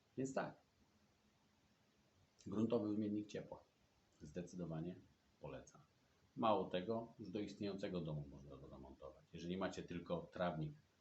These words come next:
przed domem lub za domem, możecie wykopać w nim dziurę i to umiejscowić, to tak. Różnica jest tylko taka, że na trawniku, jak to robicie, i to nie jest pod budynkiem,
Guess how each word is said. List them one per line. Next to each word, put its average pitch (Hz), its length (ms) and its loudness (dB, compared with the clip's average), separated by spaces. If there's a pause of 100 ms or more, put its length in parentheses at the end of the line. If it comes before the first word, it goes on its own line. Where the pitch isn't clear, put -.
(560)
przed 90 320 2
domem 78 400 2 (360)
lub 76 240 -2
za 80 160 0
domem, 76 480 -4 (640)
możecie 82 360 -2
wykopać 80 440 -2
w 76 40 -8
nim 76 180 0
dziurę 85 280 -2 (100)
i - 40 -20
to 76 320 -4 (420)
umiejscowić, 85 840 0
to 80 80 -8
tak. - 260 -10 (600)
Różnica 98 380 6
jest 80 140 0
tylko 78 260 -4
taka, 78 500 0 (460)
że 85 560 0 (200)
na 90 120 0
trawniku, 104 720 0
jak 85 160 -2
to 87 100 -4
robicie, 82 540 -4 (340)
i 80 60 -10
to 87 100 -2
nie 98 100 2
jest 92 200 -2
pod 87 200 -2
budynkiem, 78 560 -2